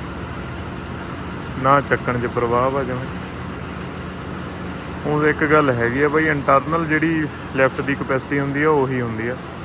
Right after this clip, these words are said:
ਤੇ ਜਿਹੜੀ ਐਕਸਟਰਾ ਜੈਕ ਵਾਲੀ ਹੁੰਦੀ ਆ, ਉਹ ਫੇਰ ਵੀ ਫਰਕ ਹੁੰਦਾ ਵਾ। ਤੇ ਬਹੁਤ ਫਰਕ ਆ ਇਹਦੀ ਅੰਦਰੋਂ। ਪੱਚੀ ਸੌ ਆ, ਠੀਕ ਨੀ?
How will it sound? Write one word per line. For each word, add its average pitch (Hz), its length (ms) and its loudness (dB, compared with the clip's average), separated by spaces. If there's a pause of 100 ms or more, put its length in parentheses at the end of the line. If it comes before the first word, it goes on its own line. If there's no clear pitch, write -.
(500)
ਤੇ 120 460 -2 (500)
ਜਿਹੜੀ 139 260 0
ਐਕਸਟਰਾ 151 380 2
ਜੈਕ 143 300 0
ਵਾਲੀ 139 200 2
ਹੁੰਦੀ 139 220 0
ਆ, 143 60 4
ਉਹ 139 180 4
ਫੇਰ 127 220 2
ਵੀ 143 100 0
ਫਰਕ 120 340 0
ਹੁੰਦਾ 113 260 -4
ਵਾ। 117 120 -4 (920)
ਤੇ 127 60 -6
ਬਹੁਤ 131 560 2
ਫਰਕ 127 300 4
ਆ 127 240 4 (580)
ਇਹਦੀ 147 280 0
ਅੰਦਰੋਂ। 147 320 4
ਪੱਚੀ 151 340 2
ਸੌ 127 260 4
ਆ, 120 140 2
ਠੀਕ 135 180 0
ਨੀ? 165 120 -4